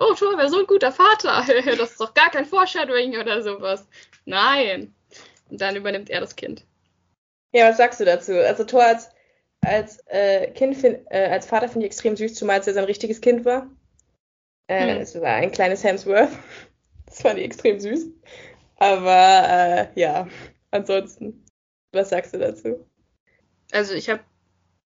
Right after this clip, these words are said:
Speaker 1: wer-, äh, du hast noch einen Teil beim Showdown vergessen, den ich auch nicht gut fand, nämlich
Speaker 2: Hm.
Speaker 1: dass, äh, <laughs> dass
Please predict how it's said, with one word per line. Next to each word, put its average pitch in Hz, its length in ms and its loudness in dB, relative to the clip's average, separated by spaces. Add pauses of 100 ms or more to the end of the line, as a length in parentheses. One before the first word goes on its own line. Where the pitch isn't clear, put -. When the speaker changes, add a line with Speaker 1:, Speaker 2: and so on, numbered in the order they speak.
(240)
Speaker 1:
wer-, 220 220 -2
äh, 190 100 0
du 240 120 -4
hast 240 180 0
noch 233 100 -10
einen 226 220 -2
Teil 247 180 -4
beim 220 140 -8
Showdown 214 320 -4
vergessen, 202 400 -6
den 185 80 -8
ich 190 120 -12
auch 190 220 -2
nicht 208 220 -8
gut 196 160 -12
fand, 202 280 -2 (360)
nämlich 202 380 0
Speaker 2:
Hm. 208 120 -8
Speaker 1:
dass, - 360 -2
äh, 208 260 2 (380)
<laughs> - 420 -20
dass 208 340 0